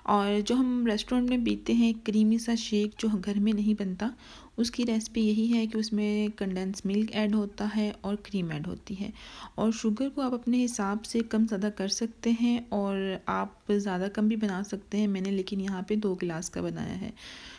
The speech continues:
तो शेक जो है रेडी हो चुका है। अब हम इसको सर्व करते हैं और देखते हैं कि हम सर्व कैसे करेंगे इसको।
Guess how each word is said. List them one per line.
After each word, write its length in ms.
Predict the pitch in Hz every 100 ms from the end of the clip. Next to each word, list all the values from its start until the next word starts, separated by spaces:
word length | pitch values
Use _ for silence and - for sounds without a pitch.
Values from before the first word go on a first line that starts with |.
| -
तो 80 | - 196 190 190
शेक 320 | - 202 202
जो 80 | 226
है 140 | 226 208
रेडी 260 | 180 175
हो 120 | 220 240
चुका 320 | 240 220 220
है। 240 | 220 226 220
अब 140 | 196 190
हम 100 | 190
इसको 240 | 185 - 180
सर्व 340 | - - 220 233
करते 320 | 226 220 -
हैं 140 | 208 214
और 80 | 202 202
देखते 320 | 180 180 190
हैं 160 | 190
कि 120 | 180 185
हम 140 | 175
सर्व 260 | 175 - 175 -
कैसे 320 | - 180 220
करेंगे 400 | 226 233 233 233
इसको। 320 | 233 - 247